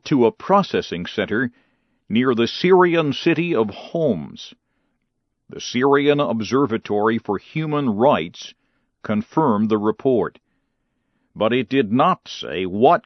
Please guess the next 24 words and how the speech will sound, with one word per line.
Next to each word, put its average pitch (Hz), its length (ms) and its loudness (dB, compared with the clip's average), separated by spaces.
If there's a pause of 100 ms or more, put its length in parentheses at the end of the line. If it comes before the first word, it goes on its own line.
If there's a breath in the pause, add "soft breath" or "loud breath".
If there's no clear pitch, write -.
caused 87 540 -6
the 110 140 0
explosion. 123 920 0 (1300)
Syria's 131 580 -2
government-operated 127 1400 0
Sana 139 640 2
news 131 460 -6
agency 107 720 -8 (600)
blamed 131 460 -2
what 120 220 4
it - 160 -2
called 147 420 2
an 113 260 0
armed 160 580 2 (200)
terrorist 123 640 -2
group 90 320 -10 (340)
for 135 320 4
the 110 180 0
attack. 107 540 -4 (1700)
A 90 100 -6
video 117 580 0
from 110 360 0
opposition 120 800 0
activists 104 840 -6